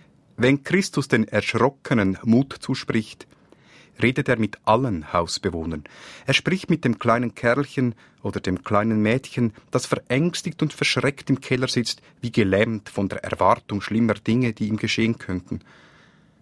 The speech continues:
Und er spricht mit uns als seinen Freunden, die mit ihm eine gemeinsame Geschichte haben. Er spricht Erfahrungen an, die in der Erinnerung aufleuchten und das ganze Haus erhellen. Unser Herz soll kein Geisterhaus sein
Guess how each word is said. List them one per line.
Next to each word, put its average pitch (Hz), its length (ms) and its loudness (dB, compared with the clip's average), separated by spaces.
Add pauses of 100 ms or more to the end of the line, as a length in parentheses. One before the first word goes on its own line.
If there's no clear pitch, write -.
(440)
Und 113 100 2
er 127 60 4
spricht - 400 -4
mit 117 160 -2
uns 139 280 2
als 113 300 -2
seinen 98 300 -2
Freunden, 117 560 -2 (320)
die 131 80 4
mit 120 200 4
ihm 143 220 0
eine 120 160 0
gemeinsame 127 640 0
Geschichte 120 540 -6
haben. 87 300 -6 (260)
Er - 80 -2
spricht - 360 -2
Erfahrungen 135 600 2
an, 135 320 2 (260)
die 135 80 2
in 131 60 8
der 120 180 -4
Erinnerung 156 640 2
aufleuchten 135 800 2 (180)
und 117 140 0
das 110 160 0
ganze 104 500 0
Haus 110 340 -2
erhellen. 80 520 -10 (1700)
Unser 190 300 6
Herz 127 300 2
soll 104 160 2
kein 110 340 -4
Geisterhaus 107 680 0
sein 90 240 0